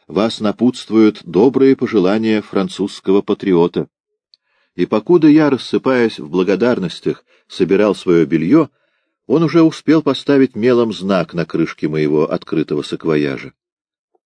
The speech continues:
Но так уж было суждено, что при торопливой укладке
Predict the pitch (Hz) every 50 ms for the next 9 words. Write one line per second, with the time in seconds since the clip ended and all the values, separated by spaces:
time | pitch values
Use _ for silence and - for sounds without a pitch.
0 | _ _ _ _ - 127 165 - 202 196 190 190 175 - - - - 120 143 131
1 | 120 - - 90 73 67 67 80 76 87 143 180 175 170 _ _ _ _ _ _
2 | _ _ - - - - 113 110 98 - 107 104 - 113 113 117 - 139 151 160
3 | 143 135 127 - 117 101 - 107 107 113 104 90 - _ - - 78 69 -